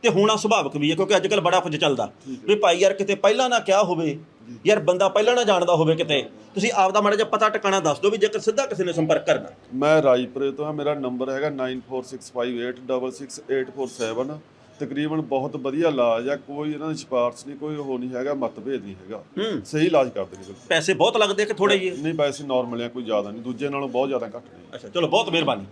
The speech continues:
Speaker 1: ਹੁਣ ਤੁਸੀਂ ਬਿਲਕੁਲ ਟੱਲੀ ਵਰਗੇ ਹੋ ਜਾਓ।
Speaker 2: ਹਾਂਜੀ, ਫਰਕ ਹੈ।
Speaker 1: ਬਹੁਤ ਮਿਹਰਬਾਨੀ। ਮੇਰੀ ਦਿਲੀ ਇੱਛਾ ਵੀ ਜਿਹੜੇ ਵੈਦ ਐਚ ਐਸ ਬਾਵਾ ਜਿਹੜੇ ਕਿ ਇਸ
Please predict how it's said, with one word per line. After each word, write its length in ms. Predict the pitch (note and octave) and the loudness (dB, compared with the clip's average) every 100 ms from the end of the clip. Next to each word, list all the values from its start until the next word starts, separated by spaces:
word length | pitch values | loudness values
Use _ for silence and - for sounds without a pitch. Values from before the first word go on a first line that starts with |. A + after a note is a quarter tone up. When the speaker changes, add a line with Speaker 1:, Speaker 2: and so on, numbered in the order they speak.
| - - - - | -20 -20 -6 -2
Speaker 1:
ਹੁਣ 120 | E3 | 0
ਤੁਸੀਂ 300 | F3 F3+ A3 G#3+ - - - | 2 2 2 -4 -18 -20 0
ਬਿਲਕੁਲ 240 | E3+ G3 G#3 | 2 2 2
ਟੱਲੀ 300 | G#3+ G3+ G#3+ | 2 4 4
ਵਰਗੇ 200 | F3 F3+ | 6 6
ਹੋ 120 | D#3 | 4
ਜਾਓ। 100 | C3+ | 2
Speaker 2:
ਹਾਂਜੀ, 140 | B2+ B2 | -8 -12
ਫਰਕ 240 | A#2+ - | -18 -18
ਹੈ। 40 | G2 | -6
Speaker 1:
ਬਹੁਤ 220 | A#2+ G3+ | 0 0
ਮਿਹਰਬਾਨੀ। 320 | F3+ E3+ B2 F2+ - - | 2 2 2 -2 -12 -4
ਮੇਰੀ 240 | D#3+ F3 G#3 | 4 4 6
ਦਿਲੀ 220 | D#3 G#3+ | 4 4
ਇੱਛਾ 440 | - F3 C#3+ G3+ - - _ - - | 4 4 4 2 -6 -20 _ -12 0
ਵੀ 80 | G3+ | 4
ਜਿਹੜੇ 180 | G#3 G#3 | 6 6
ਵੈਦ 380 | D3+ D3 E3 | 4 4 4
ਐਚ 380 | F#3+ - F#3 F#3 | 2 2 0 2
ਐਸ 140 | G#3 F3+ | 2 2
ਬਾਵਾ 340 | D3 C#3+ D#3+ | 2 2 2
ਜਿਹੜੇ 220 | D#3+ F#3+ | 2 0
ਕਿ 180 | F#3+ G3+ | 2 2
ਇਸ 340 | F3+ E3+ F#3 | 4 4 4